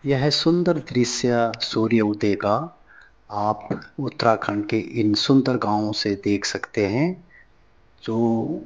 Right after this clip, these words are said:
ये सुंदर सीढ़ी नुमा खेत भी आपके मन को मोह लेते हैं और सुबह जब सूर्य की छटा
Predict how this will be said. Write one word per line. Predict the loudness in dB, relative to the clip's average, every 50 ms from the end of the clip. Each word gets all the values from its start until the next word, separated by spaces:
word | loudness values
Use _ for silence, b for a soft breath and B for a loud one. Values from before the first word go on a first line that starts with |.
| -14 -20 -20
ये | -16 -8 -6 -6
सुंदर | -4 0 4 6 6 8 6 6 2
सीढ़ी | 0 0 2 2 4 4 4 4
नुमा | 4 2 2 2 2 0
खेत | -2 -2 -2 2 2 2 2 0 0
भी | 0 2
आपके | 2 2 0 -2 -4 -6 -4 -2 -2 0 0 -2 -4 -8 -14 -20 _ _ _ _ _ _ _ _ _ _ _ _ _ -12
मन | -4 -2 0 0 0 0
को | 0 0 0 0
मोह | 2 4 4 6 6 4
लेते | 2 0 0 0 0 0 0
हैं | 0 0 0 -2 -2 -4 -6 -10 -16 -20 _ _ _ _ _ _ _ -12
और | -8 -4 -2 -2 -2 -2 -4 -4 -4 -6 -8 -8 -6 -6
सुबह | -2 0 0 2 4 4 2 2
जब | 0 -2 -4 -4
सूर्य | -2 2 4 6 6 6 4 2
की | 0 -2 -6 -6
छटा | -6 -6 -10 -10 -8 -6 -6 -4 -4 -6 -8 -10 -14